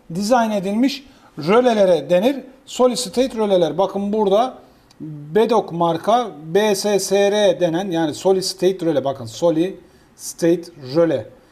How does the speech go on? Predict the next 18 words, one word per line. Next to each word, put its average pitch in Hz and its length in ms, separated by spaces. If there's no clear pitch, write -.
Elli 170 240
amperlik 175 560
bir 190 120
solid 175 300
state 180 400
rölemiz 170 420
var. 233 140
Gördüğünüz 185 520
gibi 196 340
bu 175 360
röle 180 180
arızalanmış, 175 920
yanmış 180 500
ve 190 160
o 208 240
derece 170 260
ısınmış 196 680
ki 262 280